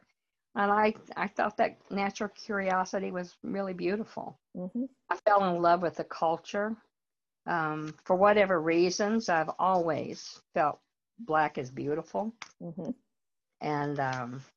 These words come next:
Speaker 1: I felt comfortable with the cultural differences. My favorite music has always been soulful and funky and gospel.
Speaker 2: Mm-hmm.
Speaker 1: I've been less of a Jimmy Buffett kind of girl than a Marvin Gaye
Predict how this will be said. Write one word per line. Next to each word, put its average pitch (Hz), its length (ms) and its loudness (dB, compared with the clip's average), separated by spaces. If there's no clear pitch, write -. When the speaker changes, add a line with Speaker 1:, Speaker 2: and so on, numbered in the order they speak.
Speaker 1:
I - 80 -6
felt - 300 -2
comfortable 165 600 -2
with 160 260 -4
the 151 100 -8
cultural 160 440 -4
differences. 165 1200 -6
My 185 120 4
favorite 202 500 8
music 190 600 4
has 147 160 -2
always 156 420 0
been 143 220 -6
soulful 165 880 -2
and 120 180 -6
funky 170 760 -4
and - 180 -12
gospel. 175 680 -2
Speaker 2:
Mm-hmm. 190 400 -4
Speaker 1:
I've - 180 -8
been 170 240 2
less 180 300 4
of 156 140 0
a 139 260 -2
Jimmy 170 360 0
Buffett 139 460 -2
kind 190 240 -6
of 175 60 -8
girl 170 320 0
than 165 200 -2
a 151 60 -4
Marvin 151 460 -2
Gaye 143 440 2